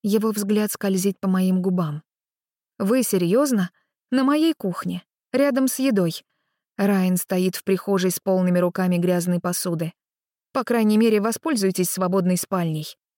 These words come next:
У нас есть ещё три спальни, кроме той, в которой спит Макс".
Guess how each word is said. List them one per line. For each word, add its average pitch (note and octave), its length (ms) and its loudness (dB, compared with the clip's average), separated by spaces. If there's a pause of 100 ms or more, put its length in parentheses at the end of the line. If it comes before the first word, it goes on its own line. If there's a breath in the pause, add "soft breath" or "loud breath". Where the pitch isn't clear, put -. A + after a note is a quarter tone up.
(260)
У A3 100 0
нас A3 320 0
есть G#3+ 340 0
ещё G#3 460 0
три G3+ 240 0
спальни, A#3+ 480 2
кроме F#3+ 340 0
той, A#3 200 2
в - 60 -12
которой F#3+ 360 0
спит - 300 -6
Макс". D3 400 -6